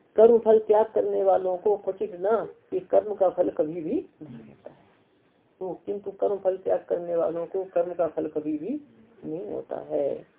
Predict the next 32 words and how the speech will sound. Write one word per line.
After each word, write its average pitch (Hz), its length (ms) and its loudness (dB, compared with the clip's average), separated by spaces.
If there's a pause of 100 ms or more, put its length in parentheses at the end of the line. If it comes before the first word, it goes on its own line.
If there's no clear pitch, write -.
(220)
अच्छा, - 540 -14 (720)
अब 170 140 2
जो 190 140 2
कर्म 202 340 4
का 202 140 4
फल 196 200 -2
क्या 202 200 -2
होता 190 360 0
है 220 220 2
कि - 420 -10
भिन्न 180 280 -8
भिन्न 180 200 -10
योनियों 175 380 -10
की 170 120 -10
प्राप्ति 170 680 -6 (200)
है 160 80 -6
ना, 233 200 -6 (180)
देह 170 280 -6
त्याग 160 160 -4
के 165 160 -8
पश्चात 156 460 -6
जो 156 180 -2
अलग 160 200 0
अलग 160 180 -4
सुख - 220 -10
दुख 156 240 -6
प्राप्त - 300 -8
होता 147 220 -10
है 160 80 -10
वो 156 140 -4
फल 156 220 -6
इनको 156 320 -4